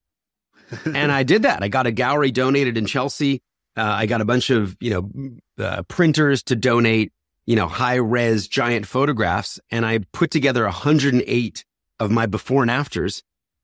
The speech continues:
Speaker 2: in a gallery. And I invited everybody from the clubs to come in, and we raised about a hundred thousand dollars. And then I went back on the ship to show people what we had done with their money,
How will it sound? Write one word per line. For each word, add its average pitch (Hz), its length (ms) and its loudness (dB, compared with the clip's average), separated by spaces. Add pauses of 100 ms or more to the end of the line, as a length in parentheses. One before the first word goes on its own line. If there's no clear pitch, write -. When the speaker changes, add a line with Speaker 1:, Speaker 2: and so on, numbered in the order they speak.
(120)
Speaker 2:
in 127 120 4
a 135 40 2
gallery. 131 580 0
And 120 100 -2
I 127 40 0
invited 131 400 2
everybody 135 380 0
from 131 160 -2
the 127 60 0
clubs 147 300 -4
to - 80 -8
come 101 220 -2
in, 71 80 -4
and 92 80 -2
we 107 80 0
raised 127 260 0
about 120 160 0
a 95 40 -6
hundred 117 360 0
thousand 113 320 0
dollars. 120 480 -4 (500)
And 131 160 0
then 196 200 4
I 214 100 2
went 123 180 0
back 90 220 -4
on 87 80 -2
the 90 60 -4
ship - 280 -4
to 113 120 -8
show 123 240 0
people 98 480 -4 (480)
what 139 260 -2
we 139 140 2
had 120 80 2
done 104 300 2
with 92 120 -4
their 92 120 0
money, 87 280 0